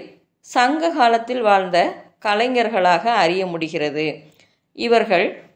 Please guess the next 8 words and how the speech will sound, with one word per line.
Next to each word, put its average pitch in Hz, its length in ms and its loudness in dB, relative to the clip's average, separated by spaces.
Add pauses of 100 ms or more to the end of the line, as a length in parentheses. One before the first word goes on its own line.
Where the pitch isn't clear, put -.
(220)
பாடல் 226 400 -2
இசைத்தல், 180 560 0 (520)
கூத்தாடுதல், 214 840 0 (520)
ஆடுதல் 262 640 2
என 185 220 0 (640)
பல்வேறு 311 540 0
திறன்களையும் 220 800 2
பெற்றிருந்தனர். 175 840 0